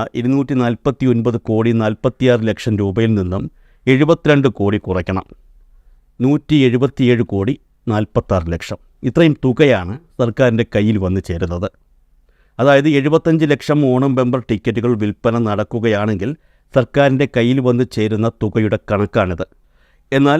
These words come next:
അതിൽ കൂടുതൽ വിൽപ്പന നടക്കും എന്നുള്ളത് ഉറപ്പായ കാര്യവുമാണ്. പിന്നെ ഇതുകൂടാതെ ടിക്കറ്റ് അച്ചടി, പരസ്യം, തൊഴിലാളികളുടെ ശമ്പളം എന്നിങ്ങനെയുള്ള കുറേ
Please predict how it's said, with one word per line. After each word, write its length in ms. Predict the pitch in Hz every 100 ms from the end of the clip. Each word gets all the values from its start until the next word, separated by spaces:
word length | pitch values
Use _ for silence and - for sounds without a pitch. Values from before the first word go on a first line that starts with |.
| 175
അതിൽ 180 | 131 131
കൂടുതൽ 320 | 147 151 147 147
വിൽപ്പന 320 | 127 - 139
നടക്കും 400 | 127 117 117 160 -
എന്നുള്ളത് 400 | 135 120 110 101 90 -
ഉറപ്പായ 420 | 123 139 - 151 131
കാര്യവുമാണ്. 560 | 95 90 90 85 87 - _ _ _ _ _ _ _ _ _ _ _ _ _ _ _
പിന്നെ 160 | 233 220
ഇതുകൂടാതെ 560 | 208 202 214 156 139 131
ടിക്കറ്റ് 440 | 131 139 120 147 135
അച്ചടി, 280 | 120 120 117
പരസ്യം, 540 | 120 117 117 - 120 113
തൊഴിലാളികളുടെ 680 | 107 113 113 117 120 113 110
ശമ്പളം 500 | - 107 107 117 117
എന്നിങ്ങനെയുള്ള 520 | 104 107 107 104 98
കുറേ 280 | 101 117 113